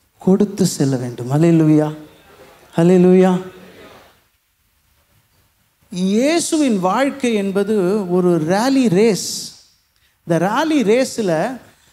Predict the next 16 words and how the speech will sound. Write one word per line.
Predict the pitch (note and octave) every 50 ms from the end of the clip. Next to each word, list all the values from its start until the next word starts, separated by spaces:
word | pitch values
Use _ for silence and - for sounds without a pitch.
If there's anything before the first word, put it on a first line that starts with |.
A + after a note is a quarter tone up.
| _ _
அவர் | - D#3 F3 F#3 F#3 F#3+ F#3 E3+
எந்த | F3 F#3 G3+ A#3+ C4+ D#4 E4+ - E4+
இடத்துல | C4+ A#3 A#3+ C4 C4 C4+ C#4 B3+ A3
விட்டு | G3+ G#3+ G#3 - - C#4 C4 -
சென்றாரோ | - G#3+ G3+ F#3+ G3 F#3 F3 E3+ E3+ G3+
அங்குதான் | F#3 E3 F3+ G3 G#3 G#3 G#3+ F#3 A#3 C4 C4 A#3+
நம் | G3 F3 F3 E3+ F3
புதிய | - G3+ G3+ G3+ A#3 A#3 G#3+
வாழ்க்கையை | F3 E3 E3 F#3 F#3+ F#3 - - F3+ E3+ F3 E3 E3+
தொடங்குகிறோம். | - E3 D#3+ F#3+ G3 F3+ F3 D3+ D3+ D3 D3 D3+ C#3+ C3+ C#3+ - - _ _ _ _ _ _ _ _
அவர் | - D#3 D#3+ D#3+ E3+ E3
சிலுவையில் | D3+ - - - B3+ C4+ C#4 B3 C4 B3 A#3+ A#3 A3 G#3 F#3+ F3+ E3 D#3 - - D3
முடித்த | F3 G#3 G3 C4 B3+ - - - A#3+ G3+
காரியத்தை | - E3+ E3+ F#3 F#3+ G3 F#3+ F3+ F3 F3 F3 - E3 D#3+
நாம் | D#3+ D#3 D#3+ E3 E3+ E3+
அந்த | E3 D#3+ D#3+ D#3